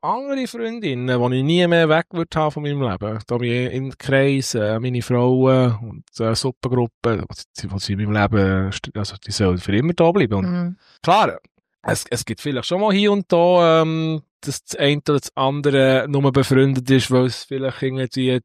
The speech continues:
Speaker 1: der Braten schmeckt, aber, ähm, also
Speaker 2: Gibt's das?
Speaker 1: Ja,
Speaker 2: Gleich noch,
Speaker 1: ja,
Speaker 2: hä?
Speaker 1: ja, ja.
Speaker 2: Dass du mit jemandem befreundet bist, wo du denkst, ja, vielleicht kann da gleich mal etwas draus werden.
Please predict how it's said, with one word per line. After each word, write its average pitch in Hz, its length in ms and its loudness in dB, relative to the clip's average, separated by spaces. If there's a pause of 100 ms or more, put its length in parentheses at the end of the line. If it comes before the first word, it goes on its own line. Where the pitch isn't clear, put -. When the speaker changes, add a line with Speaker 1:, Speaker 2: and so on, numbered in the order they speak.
Speaker 1:
der 123 60 -2
Braten 127 560 4
schmeckt, 127 400 -2
aber, 117 140 4 (1080)
ähm, 113 500 2 (440)
also - 200 -2
Speaker 2:
Gibt's 339 200 -2
das? - 400 0 (100)
Speaker 1:
Ja, 151 80 0
Speaker 2:
Gleich 247 120 4
noch, 113 160 4
Speaker 1:
ja, 180 260 4
Speaker 2:
hä? 78 120 -8
Speaker 1:
ja, 85 120 -4
ja. - 120 -12 (320)
Speaker 2:
Dass 208 120 -4
du 226 60 -2
mit 208 80 -2
jemandem 262 340 0
befreundet 240 460 -4
bist, 240 160 -2
wo 214 40 2
du 202 120 0
denkst, 208 340 -2
ja, 214 160 2
vielleicht 220 220 -6
kann 190 100 -6
da 185 80 -6
gleich 190 180 -10
mal 208 180 -2
etwas 196 260 -10
draus - 200 -6
werden. 147 340 -10